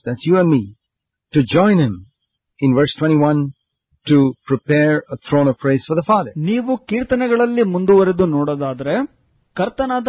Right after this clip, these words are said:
Speaker 2: ಯೇಸು ಕ್ರಿಸ್ತನು ಶಿಲುಬೆಯಲ್ಲಿ ನೇತಾಡುವಂತ ಸಂದರ್ಭದಲ್ಲಿ ಇರುವಾಗ ತನ್ನ ಕಿರಿಯ ಸಹೋದರರನ್ನ,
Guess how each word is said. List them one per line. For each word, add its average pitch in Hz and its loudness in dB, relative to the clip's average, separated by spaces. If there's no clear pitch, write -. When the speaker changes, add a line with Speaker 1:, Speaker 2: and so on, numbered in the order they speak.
Speaker 2:
ಯೇಸು 202 -4
ಕ್ರಿಸ್ತನು 180 -6
ಶಿಲುಬೆಯಲ್ಲಿ 214 -6
ನೇತಾಡುವಂತ 180 -6
ಸಂದರ್ಭದಲ್ಲಿ 170 -6
ಇರುವಾಗ 185 -2
ತನ್ನ 170 -4
ಕಿರಿಯ 202 -6
ಸಹೋದರರನ್ನ, 190 -6